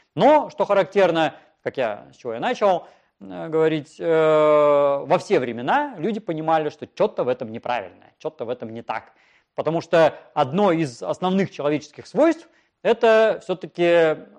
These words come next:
стремление общаться с другими людьми и находить общий язык. Это очень хорошо отличает человека от многих других животных. То есть другие животные, они достаточно эгоистичны. Их главная цель — передать свои гены в следующее поколение.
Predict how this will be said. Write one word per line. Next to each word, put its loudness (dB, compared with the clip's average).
стремление -2
общаться -4
с -18
другими -6
людьми -2
и -2
находить -4
общий -4
язык. -6
Это 4
очень 0
хорошо -2
отличает -2
человека -2
от -6
многих -6
других -8
животных. -2
То -20
есть -18
другие -6
животные, 0
они -8
достаточно -8
эгоистичны. -6
Их -2
главная 0
цель — 0
передать 0
свои -6
гены -2
в -12
следующее -10
поколение. -2